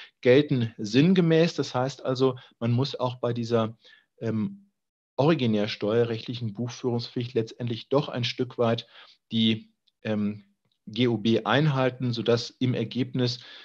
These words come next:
äh, da kein allzu großer Unterschied, ähm, zwischen der Bilanzierung aufgrund des hunderteinundvierzig Abgabenordnung und der Bilanzierung nach H G B besteht. So, jetzt aber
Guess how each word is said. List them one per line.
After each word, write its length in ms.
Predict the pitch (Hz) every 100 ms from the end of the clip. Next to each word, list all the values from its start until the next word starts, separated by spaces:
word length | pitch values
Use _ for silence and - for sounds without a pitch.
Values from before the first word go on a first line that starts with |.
| - _
äh, 140 | 113 110
da 160 | 113
kein 460 | 110 - 107 113 101
allzu 300 | 110 120 113
großer 420 | 101 107 107 110
Unterschied, 800 | 110 110 104 - 104 98 - - _
ähm, 240 | 107 101 101
zwischen 300 | 120 113 107
der 320 | 104 101 - _ -
Bilanzierung 760 | 113 110 98 - 135 123 117
aufgrund 300 | - - 110
des 120 | 110 110
hunderteinundvierzig 880 | 104 101 113 143 143 135 120 120
Abgabenordnung 760 | 123 - 113 110 98 110 110 104
und 180 | 117 113
der 60 |
Bilanzierung 580 | 107 104 101 - 120 107
nach 260 | 101 98 -
H 140 | 98
G 160 | 101 104
B 360 | 101 110 110 _ - - - - _
besteht. 460 | 120 120 - - - _ _ _ _ _ _ _ _ _ _ _ - - - - - _ _ _ _ _ _ _ - _ _ _ _ _ _
So, 220 | - 117
jetzt 280 | 101 147 151
aber 340 | 151 139 123